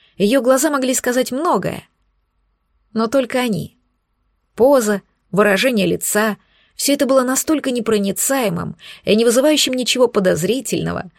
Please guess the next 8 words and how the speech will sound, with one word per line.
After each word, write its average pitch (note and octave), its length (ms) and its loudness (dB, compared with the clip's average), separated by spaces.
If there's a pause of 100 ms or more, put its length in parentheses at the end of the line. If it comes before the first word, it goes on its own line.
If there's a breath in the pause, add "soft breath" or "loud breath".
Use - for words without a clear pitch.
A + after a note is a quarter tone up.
(140 soft breath)
что - 220 -2
говорило C#4 520 2 (100)
лишь B3 400 -2
об B3 180 -2
одном. G3 500 -2 (640)
Мойра — G3+ 460 4
серьезный A#3 640 -2
игрок, E3+ 460 -6